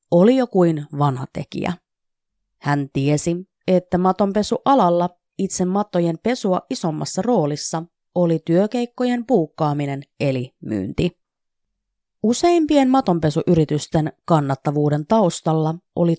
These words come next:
toimisto, jossa kymmenet puhelinmyyjät soittelivat potentiaalisille asiakkaille uudelleen ja uudelleen ja koittivat vakuuttaa ihmiset siitä,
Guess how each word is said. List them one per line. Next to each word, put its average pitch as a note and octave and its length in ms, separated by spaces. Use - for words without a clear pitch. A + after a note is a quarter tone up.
toimisto, D#3 640
jossa E3+ 460
kymmenet C4+ 560
puhelinmyyjät F#3+ 960
soittelivat C4 760
potentiaalisille D3 880
asiakkaille D#3+ 800
uudelleen D3 580
ja D#3 160
uudelleen D3+ 680
ja D#3+ 200
koittivat C4+ 600
vakuuttaa E3 680
ihmiset C#3+ 480
siitä, D#3 460